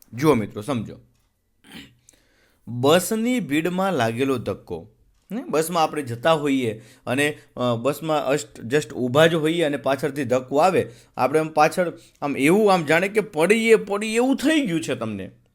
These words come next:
અને આમ પાછળ જોશો એટલે ગુસ્સો તો આવશે, હે?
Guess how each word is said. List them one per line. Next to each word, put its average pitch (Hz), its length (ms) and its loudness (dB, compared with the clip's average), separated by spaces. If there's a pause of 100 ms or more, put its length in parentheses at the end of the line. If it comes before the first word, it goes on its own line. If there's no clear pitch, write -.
અને 190 140 2
આમ 214 80 6
પાછળ 202 360 -2
જોશો 196 300 -2
એટલે 233 120 0
ગુસ્સો 120 360 -4
તો 190 100 -2
આવશે, 240 280 -4 (840)
હે? 233 140 -12